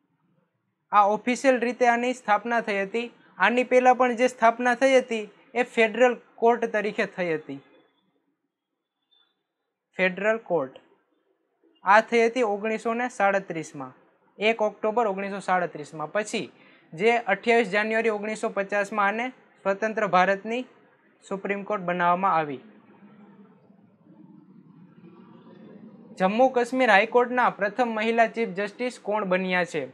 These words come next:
તો હાલમાં જમ્મુ કાશ્મીરના પ્રથમ મહિલા ચીફ જસ્ટિસ બન્યા છે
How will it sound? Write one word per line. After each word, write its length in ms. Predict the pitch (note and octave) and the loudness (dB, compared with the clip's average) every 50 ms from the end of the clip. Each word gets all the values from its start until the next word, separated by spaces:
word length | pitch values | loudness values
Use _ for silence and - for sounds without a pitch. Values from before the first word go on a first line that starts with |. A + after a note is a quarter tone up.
| - _ _ _ _ _ _ | -20 _ _ _ _ _ _
તો 60 | G#3+ | 4
હાલમાં 480 | G#3 G3+ G#3 A3+ A#3 A#3+ B3 A#3+ G3+ D#3 | 6 6 6 6 4 2 0 0 0 0
જમ્મુ 300 | C3+ E3+ F3+ G#3 A3 A3+ | -2 -2 -2 -2 -4 -6
કાશ્મીરના 680 | A3+ A3 G#3+ G#3 - G#3+ G#3+ G#3+ A3 A3+ A#3+ B3+ C4+ C4 - _ _ _ _ _ _ _ _ | -4 -6 -6 -6 -6 -8 -8 -6 -4 -2 -2 -2 -2 -6 -12 _ _ _ _ _ _ _ _
પ્રથમ 300 | G3 G#3 G#3 - C4 A#3 | -4 -4 -2 0 -2 -2
મહિલા 380 | G#3+ G3+ G3+ A3+ A#3 A#3 A#3 A3+ | 0 -2 0 0 4 4 4 4
ચીફ 220 | - - A3+ A3 | 2 -2 -6 -6
જસ્ટિસ 440 | F#3+ F3+ G#3 G#3 - - A#3 - F#3+ | -6 -6 -8 -10 -8 -8 -10 -8 -4
બન્યા 380 | F#3 G3 G3+ G#3+ G#3+ G#3+ G#3+ | -4 -4 -4 -2 -4 -4 -4
છે 240 | G3 G3+ A#3+ B3+ C4+ | -2 -2 -2 -2 -2